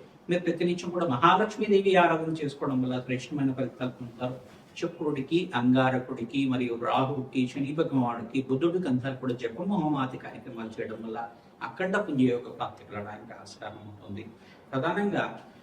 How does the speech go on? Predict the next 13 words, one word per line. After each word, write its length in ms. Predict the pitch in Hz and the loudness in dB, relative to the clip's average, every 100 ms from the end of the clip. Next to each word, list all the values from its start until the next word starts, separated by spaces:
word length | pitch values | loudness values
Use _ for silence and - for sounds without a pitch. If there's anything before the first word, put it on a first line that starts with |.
| - | 4
మీరంతా 400 | 165 185 175 151 135 - | 6 6 4 2 -2 -2
కూడా 180 | 131 117 - 113 | -2 -2 -6 -2
మహాలక్ష్మీదేవి 760 | 151 170 170 - 160 135 131 127 | 0 0 -2 -2 0 4 2 2
కవచాన్ని 440 | 120 131 - 175 175 139 | -2 -4 -2 0 0 0
పారాయణం 340 | 131 127 127 123 | 4 4 4 0
చేయించడం, 440 | 117 123 - 123 127 - - - | -4 -4 -8 -12 -14 -18 -14 4
త్రిసూక్త 400 | 160 170 180 170 147 | 6 6 4 -4 2
పారాయణం 340 | 131 135 127 123 | 4 4 2 -2
చేయించడం 420 | 120 117 117 - - - | -6 -6 -10 -14 -20 -14
వల్ల 160 | 110 - - | -14 -14 -18
అఖండ 280 | - 160 165 165 | -4 0 0 4
పుణ్యయోగ 400 | 131 123 120 117 113 | 6 8 6 0 -8
ప్రాప్తి 260 | 117 - | -8 -10